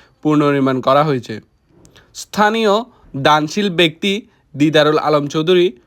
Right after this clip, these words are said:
প্রায় দুই কোটি টাকা ব্যয়ে এই মসজিদ পুনর্নির্মাণ করেন। ফটিকছড়ি বাড়িয়াঢালা সড়ক লাগোয়া হারোয়ালছড়ি চৌধুরী বাড়ির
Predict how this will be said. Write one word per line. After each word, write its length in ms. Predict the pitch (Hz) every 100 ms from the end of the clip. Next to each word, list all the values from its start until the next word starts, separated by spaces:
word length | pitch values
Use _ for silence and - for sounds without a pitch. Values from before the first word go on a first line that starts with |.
| _ -
প্রায় 360 | 185 202 214 202
দুই 240 | 156 175
কোটি 240 | 156 208
টাকা 280 | 208 202 208
ব্যয়ে 500 | 156 143 147 170 190 - -
এই 120 | 147
মসজিদ 340 | 143 147 156 185
পুনর্নির্মাণ 520 | 160 139 131 123 123
করেন। 340 | 123 127 113 - -
ফটিকছড়ি 520 | 226 233 233 233 233
বাড়িয়াঢালা 580 | 202 156 160 160 185 202
সড়ক 380 | 196 208 208 196 _ -
লাগোয়া 480 | 143 147 147 147 147
হারোয়ালছড়ি 600 | 185 202 202 202 202 185
চৌধুরী 400 | 165 156 180 185
বাড়ির 360 | 190 175 185